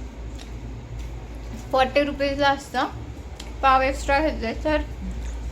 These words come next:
फाय रुपीज per पाव. हम्म, टेस्ट यम्मी. खूप दिवसानंतर इथे हे,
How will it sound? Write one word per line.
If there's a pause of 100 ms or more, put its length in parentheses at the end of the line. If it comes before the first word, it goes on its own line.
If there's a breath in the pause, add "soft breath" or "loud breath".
फाय
रुपीज (100)
per
पाव. (1080)
हम्म, (100)
टेस्ट (100)
यम्मी. (1500)
खूप
दिवसानंतर
इथे
हे,